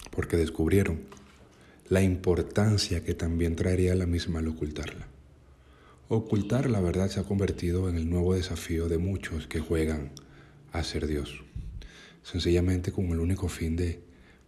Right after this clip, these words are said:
manejarla a ellos y hacernos creer otras cosas, con el fin y la finalidad de, de sus propios placeres,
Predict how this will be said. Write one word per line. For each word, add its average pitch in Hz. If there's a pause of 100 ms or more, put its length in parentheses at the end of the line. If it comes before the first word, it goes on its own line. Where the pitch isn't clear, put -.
manejarla 82
a -
ellos 110 (1040)
y 143
hacernos 92
creer 82
otras 95
cosas, - (720)
con 95
el 90
fin 85
y 92
la 78 (160)
finalidad 80
de, 82
de -
sus -
propios 85 (1080)
placeres, 90